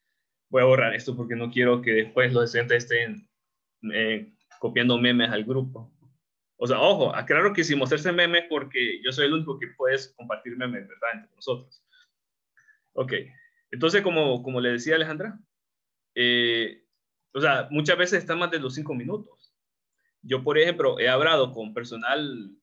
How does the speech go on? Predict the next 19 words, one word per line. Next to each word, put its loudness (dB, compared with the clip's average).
de -14
San -12
Felipe -6
y -2
ellos 0
me -4
dicen -2
que -4
después -6
de -4
un -4
estudio -6
de, -4
eh, -4
de -12
un -4
estudio 0
de -2
fluoroscopía, -6